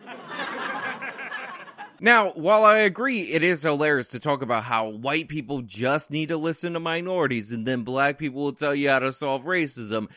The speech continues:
Speaker 2: if only white people would listen. White people never ever talk about, they never listen to racist, uh, stuff.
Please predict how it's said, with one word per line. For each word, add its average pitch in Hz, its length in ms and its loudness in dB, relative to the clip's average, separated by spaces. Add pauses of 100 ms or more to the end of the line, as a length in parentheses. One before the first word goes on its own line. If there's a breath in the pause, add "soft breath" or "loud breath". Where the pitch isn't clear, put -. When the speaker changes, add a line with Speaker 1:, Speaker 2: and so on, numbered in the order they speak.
(180 loud breath)
Speaker 2:
if 143 180 0
only 160 360 2
white 135 260 4
people 135 280 -2
would 131 100 2
listen. 98 500 -4
White 160 260 0
people 165 300 -4
never 170 640 0
ever 147 300 0
talk 127 340 2
about, 120 320 0
they 123 120 -4
never 131 260 -2
listen 117 420 -4
to 117 100 -4
racist, 113 800 -4
uh, 113 140 -2
stuff. 104 480 -2